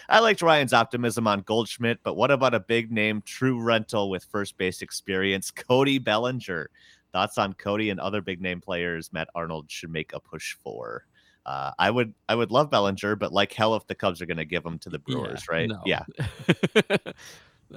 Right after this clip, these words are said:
Speaker 2: That, that will not happen. Well, I, I shouldn't say never 'cause they're weird. Um, but it seems very, very unlikely that that would happen.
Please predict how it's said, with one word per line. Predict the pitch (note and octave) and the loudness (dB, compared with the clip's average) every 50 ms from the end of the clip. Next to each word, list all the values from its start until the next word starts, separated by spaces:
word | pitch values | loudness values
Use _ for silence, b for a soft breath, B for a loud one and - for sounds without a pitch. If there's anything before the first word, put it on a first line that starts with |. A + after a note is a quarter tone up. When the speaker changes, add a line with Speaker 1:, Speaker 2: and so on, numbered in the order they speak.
| - - | -16 -12
Speaker 2:
That, | G#2+ A2 G#2 G2+ - _ _ _ | -4 -2 -2 -2 -2 _ _ _
that | - C#3 - | -6 -4 -2
will | F3 F#3 | 0 0
not | E3 D3 C3+ A#2+ | 2 2 2 4
happen. | A2+ F#2+ F2 - - - C3 C3+ - _ - | 4 2 2 2 -2 -6 -8 -8 -12 _ 0
Well, | - E3 F#3+ F3 D#3+ - - | 4 4 4 4 4 0 -4
I, | - D3+ D#3+ - D#3 | -4 -4 -2 0 0
I | C#3 | 0
shouldn't | - - A2+ G2 - | 0 -2 -4 -4 -4
say | - A2+ | -4 -6
never | F#2+ E2+ E2 E2+ F#2 E2+ D#2+ E2+ F2+ | -4 -2 -2 -4 -2 -2 -4 -6 -4
'cause | - G2 E2+ D#2+ | -4 -6 -6 -4
they're | - F#2+ F2 | -4 -4 -4
weird. | E2+ D#2+ D#2 D2+ D#2 D#2 D2+ - b b b b b b b b - | -4 -6 -8 -8 -6 -8 -8 -10 b b b b b b b b 2
Um, | A2+ A2+ G#2 G#2 G2 G2 G2+ A2+ - _ - | 4 4 4 4 2 -2 -6 -12 -14 _ 2
but | - F#3 F3 - | 2 2 2 2
it | E3 | -2
seems | - A#3 E3 B2+ A2+ - - _ _ _ | 2 2 4 4 2 -2 -8 _ _ _
very, | D#3 D3 F3+ D#3+ B2 G#2+ G2 F#2+ F#2+ F#2 | -2 2 6 6 6 6 4 0 -2 -2
very | F#2 B2 A#2 G#2+ F#2+ F#2 F#2 F2+ | 2 4 4 4 4 0 -2 -2
unlikely | - D#2+ F2 F2+ F2+ F2+ F2+ F#2+ - - F#2+ G2 | -4 -4 -6 -6 -6 -6 -6 -6 -6 -6 -6 -6
that | F2+ G2 F#2 - | -4 -6 -8 -2
that | G2 F2+ F2 | 0 0 0
would | F2+ E2+ | 0 -2
happen. | F2 F2+ E2 - - F#2 F2 | -2 -2 -4 -2 -2 -6 -6